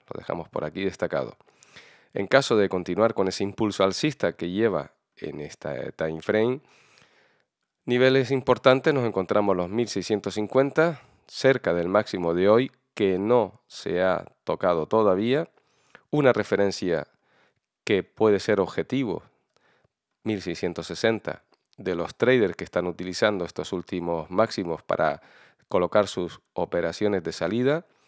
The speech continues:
Y el más importante de todos y último, mil seiscientos setenta y seis, que coincidiría con el refugio de mediano plazo que abandonó hace ya alguna jornada los mil seiscientos setenta y tres. En caso de fuerte volatilidad,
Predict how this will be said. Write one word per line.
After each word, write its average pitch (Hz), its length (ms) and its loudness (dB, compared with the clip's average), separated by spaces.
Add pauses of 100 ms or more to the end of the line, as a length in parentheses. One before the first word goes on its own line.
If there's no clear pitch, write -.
(480)
Y 139 160 2
el 131 80 4
más 131 180 2
importante 110 600 0
de 104 120 6
todos 90 380 0
y 98 160 -4
último, 147 540 -2
mil 135 300 -2
seiscientos 101 600 -2
setenta 127 360 -2
y - 20 -6
seis, 120 440 2 (220)
que 120 140 -2
coincidiría 110 680 0
con 104 140 0
el 95 100 2
refugio 101 480 -2
de 92 100 0
mediano 90 440 0
plazo 110 420 0 (360)
que 85 120 -8
abandonó 80 600 -4 (400)
hace - 280 -8
ya 92 160 0
alguna 90 300 -4
jornada 95 480 -2
los 82 120 -6
mil 92 180 -6
seiscientos 85 440 -8
setenta 90 360 -8
y 90 40 -6
tres. 78 300 -8
En - 80 -20
caso 92 280 -4
de 87 140 -2
fuerte 101 380 -2
volatilidad, 113 640 2